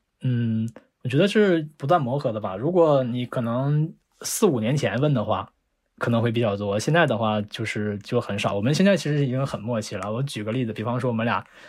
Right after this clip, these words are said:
在边上喝咖啡，然后摆了一片饼干，然后我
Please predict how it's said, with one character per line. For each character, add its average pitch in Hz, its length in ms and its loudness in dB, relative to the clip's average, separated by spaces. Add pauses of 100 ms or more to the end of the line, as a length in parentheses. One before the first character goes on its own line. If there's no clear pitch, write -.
(180)
在 131 120 0
边 123 180 4
上 120 280 0 (300)
喝 - 160 -2
咖 123 160 -2
啡， 120 260 -2 (440)
然 107 200 -4
后 127 220 2
摆 107 200 -2
了 117 60 -2
一 120 60 -6
片 127 120 0
饼 104 140 -4
干， 107 280 -4 (360)
然 117 180 -2
后 139 220 4
我 113 260 0